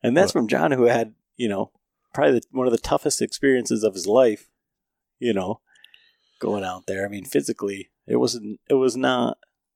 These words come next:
Speaker 1: a cakewalk. So
Speaker 2: No, it was definitely, it was hard work. I mean, I'm not in, like, terrible shape or anything. I, it was just a whole different ballgame.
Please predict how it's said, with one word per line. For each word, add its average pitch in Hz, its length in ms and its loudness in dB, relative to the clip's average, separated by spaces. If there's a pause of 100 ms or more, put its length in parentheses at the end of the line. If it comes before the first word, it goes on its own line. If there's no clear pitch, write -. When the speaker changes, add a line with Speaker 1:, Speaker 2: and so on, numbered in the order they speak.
(280)
Speaker 1:
a - 60 -16
cakewalk. - 680 -6 (360)
So - 220 -4
Speaker 2:
No, 101 220 0
it 110 100 -6
was 110 200 -4
definitely, 107 600 -4
it 92 160 -6 (840)
was 123 180 -2
hard 120 240 -6
work. 120 280 -4 (640)
I 98 100 -10
mean, 90 240 -8 (720)
I'm 120 160 0
not 117 240 0 (320)
in, 101 260 -10 (140)
like, 98 320 -8
terrible 98 360 -2
shape - 380 -4
or 92 100 -2
anything. 98 380 -6
I, 104 80 -2
it 101 120 -6 (680)
was 101 120 -4
just - 320 -12 (1600)
a - 120 -20
whole 120 440 0
different 113 380 -6
ballgame. 95 520 -4